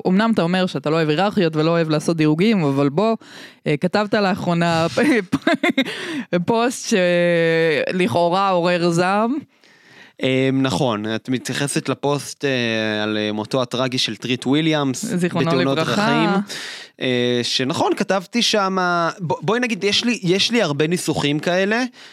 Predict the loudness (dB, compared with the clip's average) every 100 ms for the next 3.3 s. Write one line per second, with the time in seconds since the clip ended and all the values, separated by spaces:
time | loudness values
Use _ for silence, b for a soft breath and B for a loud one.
0 | B B B B -6 -4 0 0 0 0
1 | -4 -4 -2 -2 -2 -2 -2 -2 -2 -2
2 | -2 -2 0 -2 -2 -2 0 -2 -2 -4
3 | -4 -4